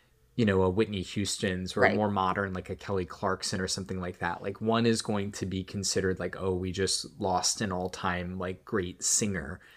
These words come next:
Speaker 1: And another one might feel a little bit less because it's more of a pop star, you know?
Speaker 2: Yeah.
Speaker 1: But it's, Selena connected with them on a different level like that. And some of that was she was a better musician. She was a great singer. But,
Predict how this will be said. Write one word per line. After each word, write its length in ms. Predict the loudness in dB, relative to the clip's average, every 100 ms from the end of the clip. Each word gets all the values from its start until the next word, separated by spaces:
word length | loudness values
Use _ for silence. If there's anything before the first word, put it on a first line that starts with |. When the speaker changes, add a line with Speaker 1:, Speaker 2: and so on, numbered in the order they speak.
| -20 -6
Speaker 1:
And 160 | 2 4
another 300 | 6 6 6
one 380 | 6 2 0 -2
might 320 | -2 -4 -6 _ _ _ -16
feel 460 | -4 4 6 6
a 40 | 4
little 240 | 2 0
bit 240 | 0 0
less 340 | -2 0 0 0
because 320 | -2 -2 -2
it's 200 | -2 -2
more 140 | -4
of 80 | -4
a 80 | -6
pop 380 | -8 -6 -6 -4
star, 360 | -4 -4 -8
you 100 | -10
know? 140 | 4 8
Speaker 2:
Yeah. 200 | 10 8 -4 -20 0
Speaker 1:
But 140 | 8
it's, 340 | 8 8 4 4
Selena 360 | 4 4 2
connected 400 | 2 -2 -2 -4
with 100 | -2
them 140 | 0 2
on 100 | 2
a 60 |
different 320 | 2 0 -2 0
level 240 | 2 4
like 160 | 4 2
that. 100 | -4
And 120 | 2
some 120 | 6
of 60 | 8
that 140 | 10
was 180 | 10 8
she 120 | 6
was 120 | 2
a 40 | 4
better 360 | 8 8 6
musician. 640 | 2 0 2 2 0 -2 -6
She 120 | -6
was 100 | -8
a 40 |
great 540 | -8 -6 0 2 2 0
singer. 480 | 0 0 -2 -6 -8 -20 -20 -8 0
But, 160 | 0